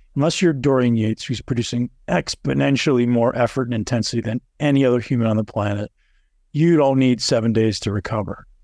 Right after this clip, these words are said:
Bottom line, you just don't. And so all these people out preaching high intensity, I think it's a great idea. Do high intensity for sure,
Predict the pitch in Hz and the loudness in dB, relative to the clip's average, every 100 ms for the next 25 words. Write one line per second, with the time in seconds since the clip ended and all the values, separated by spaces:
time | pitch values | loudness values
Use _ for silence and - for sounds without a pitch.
0 | - 135 113 107 107 104 87 - - - | -2 2 4 2 0 -2 -8 -16 -20 -20
1 | - _ _ 123 117 101 101 98 - _ | -20 _ _ 0 0 0 -4 -4 -10 _
2 | - _ _ - _ - 120 110 123 120 | -20 _ _ -20 _ -4 -2 0 2 4
3 | 135 120 127 123 127 - - 127 127 107 | 2 2 0 2 -2 -2 -2 0 0 0
4 | 117 110 117 101 117 127 147 139 123 101 | 0 0 -2 -4 -4 -2 -2 -2 -2 -6
5 | 98 107 110 98 95 - - - - 170 | -2 0 2 0 -2 -8 -12 -16 0 2
6 | 147 120 104 98 - - 120 - 110 98 | 4 2 0 -4 -8 -12 -8 -4 -4 -6